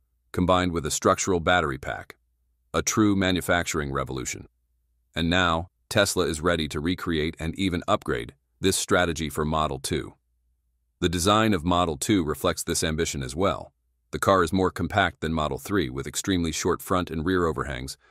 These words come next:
leaving almost no room for a traditional trunk. This shape is ideal for testing the idea of a single-piece cast underbody. However, there's a problem. The six thousand ton gigapress used for Model Y simply isn't powerful enough to do this in a single cast.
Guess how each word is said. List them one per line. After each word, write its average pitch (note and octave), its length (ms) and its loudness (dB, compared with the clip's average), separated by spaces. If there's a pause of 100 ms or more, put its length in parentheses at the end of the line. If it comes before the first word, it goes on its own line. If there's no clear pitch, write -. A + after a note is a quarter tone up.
(180)
leaving F2+ 280 2
almost F2 320 0
no F#2 140 2
room F2+ 320 2
for D#2 160 -4
a C#2+ 60 -2
traditional D2+ 480 -4
trunk. - 360 -2 (800)
This C3+ 140 4
shape F#2 280 2
is D#2+ 100 -4
ideal F2 340 2
for - 140 -6
testing F2+ 400 -2
the D#2+ 120 0
idea D#2 320 -2
of - 160 -8
a D2+ 60 -6
single-piece E2 580 -2
cast D2 360 -4
underbody. B1+ 520 -6 (760)
However, B2+ 300 4
there's F#2 160 2
a E2+ 60 -8
problem. G2 400 2 (440)
The D#2 100 -6
six - 240 0
thousand F2+ 360 2
ton E2+ 260 0
gigapress D2+ 560 -4
used E2+ 260 -2
for E2 120 -4
Model D#2+ 300 0
Y D2 320 -2
simply F2 420 -4
isn't F2 260 -4
powerful D#2+ 420 -2
enough C#2+ 260 -6
to D2 80 -8
do E2 180 -2
this C#2 220 -6
in C2 80 -6
a C2 60 -8
single C2+ 280 -6
cast. C#2 460 -8